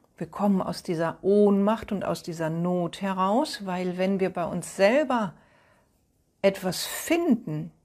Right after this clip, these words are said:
woran es liegt, dass wir uns so und so und so verhalten, dann kann das vielleicht erstmal unangenehm oder wir haben oft Angst davor.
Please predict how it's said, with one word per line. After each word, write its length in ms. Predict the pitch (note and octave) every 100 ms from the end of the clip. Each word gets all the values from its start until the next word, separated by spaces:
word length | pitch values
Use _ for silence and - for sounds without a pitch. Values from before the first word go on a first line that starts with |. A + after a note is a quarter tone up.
| _ _ _
woran 460 | E3 E3 D3+ F3+ D#3+
es 180 | -
liegt, 600 | G#3 D#4+ E4 - - - - _ _ _ _ _ _
dass 280 | F#3 F3+ -
wir 140 | F3
uns 200 | F3 D#3+
so 140 | F#3+ F#3
und 200 | E3+ F3
so 120 | F3
und 140 | E3+
so 120 | F3+
verhalten, 680 | D#3+ E3+ D3+ D#3+ D3+ - E3 - _ _ _ _ _ _ _ _ _ _ _ _ _ -
dann 200 | E3+ - - - -
kann 200 | G3+ A3
das 140 | G3+
vielleicht 340 | - F3 D#3+ -
erstmal 300 | F3 F3+ -
unangenehm 720 | D4 D#4 A3+ F3 E3 E3 -
oder 360 | E3 D3+ D3 -
wir 260 | - D#3+ D#3
haben 120 | D#3+
oft 260 | - - -
Angst 320 | C4+ D4+ -
davor. 440 | - - D#3 D#3